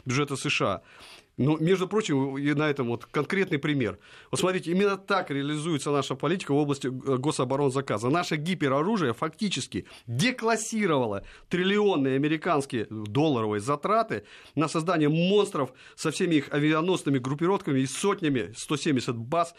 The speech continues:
разбросанных по всему миру. Они просто не в состоянии отразить наши атаки, и они это понимают. А значит, Аня, на уровне замыслов мы пока их побеждаем. Таким образом,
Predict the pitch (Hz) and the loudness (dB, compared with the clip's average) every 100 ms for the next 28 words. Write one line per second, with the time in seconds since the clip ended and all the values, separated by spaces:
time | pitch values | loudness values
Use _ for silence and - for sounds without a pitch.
0 | - - 127 131 165 160 139 143 - 160 | -20 -4 -2 0 0 0 -2 -2 0 2
1 | 156 123 117 165 202 190 196 - 175 175 | 4 2 2 0 -2 0 -2 0 -2 0
2 | 190 - 190 180 139 143 151 143 147 139 | -2 0 2 2 2 0 -2 -4 -4 -2
3 | 156 - 208 143 104 131 127 156 147 143 | -4 -2 -2 -2 -2 0 2 2 2 -2
4 | 135 131 113 98 - - - - 170 165 | -2 0 0 -2 -6 -18 -14 -4 -4 -2
5 | 180 135 - - 120 92 73 - - - | -4 -4 -6 -12 -6 -6 -8 -14 -10 -2
6 | 156 185 170 147 143 208 196 143 120 151 | 2 4 4 2 2 0 0 -4 -2 -2
7 | 170 135 151 143 143 131 123 117 101 82 | -2 -2 0 0 0 -2 -2 0 -2 -4
8 | - - - - 139 202 170 123 101 87 | -10 -20 -10 -6 0 2 2 0 -2 -4